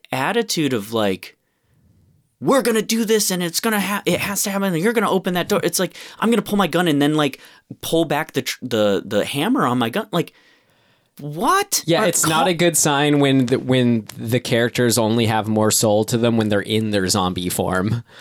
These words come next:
Speaker 2: <laughs>
Speaker 1: Yeah, right? Jesus.
Speaker 2: <laughs>
Speaker 1: It just, it, it just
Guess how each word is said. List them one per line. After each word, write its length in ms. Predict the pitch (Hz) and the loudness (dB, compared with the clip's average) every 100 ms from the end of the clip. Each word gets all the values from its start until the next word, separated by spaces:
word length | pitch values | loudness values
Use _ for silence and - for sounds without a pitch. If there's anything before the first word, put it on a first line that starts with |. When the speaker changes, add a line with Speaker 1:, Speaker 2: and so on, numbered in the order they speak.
| - | -6
Speaker 2:
<laughs> 160 | - - - - - 440 453 415 403 370 - 294 | -2 -2 -2 -4 -4 -4 -4 -6 -4 -4 -4 -8
Speaker 1:
Yeah, 340 | - 123 110 85 | -2 0 0 0
right? 380 | 95 95 123 - | 0 0 0 -4
Jesus. 640 | - - 117 101 82 78 - | -8 -2 0 0 0 -2 -2
Speaker 2:
<laughs> 60 | 104 - - - - - - | -6 -10 -18 -20 -20 -8 -4
Speaker 1:
It 100 | 202 | 0
just, 340 | 254 226 - - | 0 0 -2 0
it, 160 | 185 - _ _ - | -2 -2 _ _ -2
it 180 | 185 _ - | -2 _ -8
just 580 | - 190 180 - - | -2 0 0 -2 -6